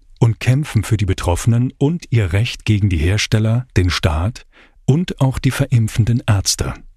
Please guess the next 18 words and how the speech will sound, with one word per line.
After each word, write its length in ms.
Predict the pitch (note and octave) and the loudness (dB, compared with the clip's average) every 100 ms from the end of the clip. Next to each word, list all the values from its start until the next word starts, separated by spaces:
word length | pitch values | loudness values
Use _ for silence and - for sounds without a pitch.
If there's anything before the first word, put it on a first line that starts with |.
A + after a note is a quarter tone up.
| _ - - _ _ _ _ _ | _ -20 -20 _ _ _ _ _
Lassen 300 | F#2+ A2 C#3 | 0 0 0
Sie 120 | C3 C#3+ | 0 0
uns 220 | B2+ - | 0 0
sehr 260 | G#2+ A#2 | 0 0
gerne 320 | A#2+ G2+ G2+ G2+ | 0 0 0 0
ins 140 | - | -2
Gespräch 460 | F#2+ - D#2+ C#2 - | -2 -2 -2 -2 -4
kommen, 320 | C2+ B1+ - - - | -6 -6 -12 -14 -2
wenn 160 | F#2+ | 0
Sie 280 | F#2 G2+ C3 | 2 2 2
negative 580 | B2+ A2 C3 B2+ A#2 G#2+ | 2 2 0 0 0 -2
Folgen 380 | - F2+ G#2 A2+ | 0 -2 2 2
einer 220 | G2 F2+ | 0 0
Impfung 340 | A2+ B2 B2 | 0 2 0
spüren 540 | A2+ - G#2+ A#2 A#2+ B2 - _ _ - | -2 -2 0 2 0 0 -6 _ _ 0
oder 280 | B2 C3+ | 2 2
gespürt 440 | B2 A#2 - B2 - | 0 0 0 -2 0
haben. 360 | G#2+ - - | -2 -2 -10